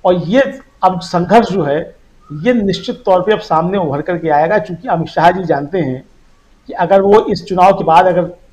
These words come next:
किसी भी तरीके से अगर नहीं बने गुजरात के मुख्यमंत्री, तो उनके नाम के आगे पूर्व गृह मंत्री ही लगा हुआ रह जाएगा, इससे ज़्यादा फिर कुछ मिल नहीं पाएगा।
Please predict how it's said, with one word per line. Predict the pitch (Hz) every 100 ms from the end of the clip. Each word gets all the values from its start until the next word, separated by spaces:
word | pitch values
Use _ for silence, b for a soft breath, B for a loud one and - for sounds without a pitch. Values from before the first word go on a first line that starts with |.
| _ -
किसी | 170 214
भी | 214
तरीके | 202 175 185
से | 175
अगर | 180 175 160
नहीं | 156 196
बने | 196 180
गुजरात | 175 160 151 151 156
के | 151
मुख्यमंत्री, | - 160 156 131 135 _ _ _ _ _ _ _
तो | 202
उनके | 190 185
नाम | 185 165 180
के | 185
आगे | 190 202
पूर्व | 202 180 196 175
गृह | 175
मंत्री | 170 170 202
ही | 196
लगा | 190 175
हुआ | 175 170
रह | 165 147
जाएगा, | 165 190
इससे | 190 -
ज़्यादा | 170 175
फिर | 175
कुछ | 165
मिल | 160 156
नहीं | 139
पाएगा। | 127 117 110 104